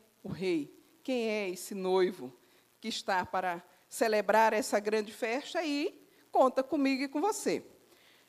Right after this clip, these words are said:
Aí tem aqui, é, um terceiro e um quarto tipo de convidado. O terceiro tipo de convidado é aqueles que estão desapercebidos. Vocês já viram esses convidados nas festas?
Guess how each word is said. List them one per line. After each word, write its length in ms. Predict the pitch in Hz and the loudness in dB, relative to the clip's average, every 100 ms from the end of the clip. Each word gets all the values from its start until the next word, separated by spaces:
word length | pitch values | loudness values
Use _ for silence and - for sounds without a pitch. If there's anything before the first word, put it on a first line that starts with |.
| - | -2
Aí 180 | 370 440 | 0 0
tem 220 | 403 370 | 0 -2
aqui, 560 | 330 - 294 302 392 - - _ _ _ | -2 -2 -2 0 -2 -6 -20 _ _ _
é, 280 | 233 233 226 | -2 0 0
um 120 | 269 | 0
terceiro 880 | 294 294 285 - 294 277 277 294 302 | 0 0 -2 0 4 4 4 2 0
e 80 | 294 | 0
um 100 | 262 | -2
quarto 460 | - 247 233 - 294 | 0 0 0 -2 -8
tipo 340 | - 294 294 | -2 -2 -2
de 60 | 302 | 0
convidado. 580 | 302 320 269 180 185 | 0 0 2 2 0
O 40 | 262 | -2
terceiro 480 | 415 359 381 415 403 | -4 -2 -2 0 -2
tipo 340 | 349 359 320 | -2 -4 -4
de 140 | 277 | -8
convidado 720 | - 294 285 220 240 262 277 294 | 2 2 2 0 2 2 2 0
é 60 | |
aqueles 380 | 294 311 302 - | 0 -2 -4 -4
que 100 | 320 | -8
estão 300 | - 320 311 | -4 0 0
desapercebidos. 1400 | 240 339 415 392 370 339 - 359 269 247 185 - - - _ _ _ _ _ - | 0 0 4 4 2 -4 -4 -4 -2 -2 -2 -6 -12 -12 _ _ _ _ _ -10
Vocês 160 | 370 | -2
já 120 | 320 | -2
viram 280 | 214 254 208 | -2 -4 -4
esses 260 | - - - | -4 -8 -6
convidados 500 | 233 208 190 202 185 | -4 -4 -2 -2 -2
nas 200 | 160 - | -8 -6
festas? 500 | 254 220 - - | -2 -2 -4 -12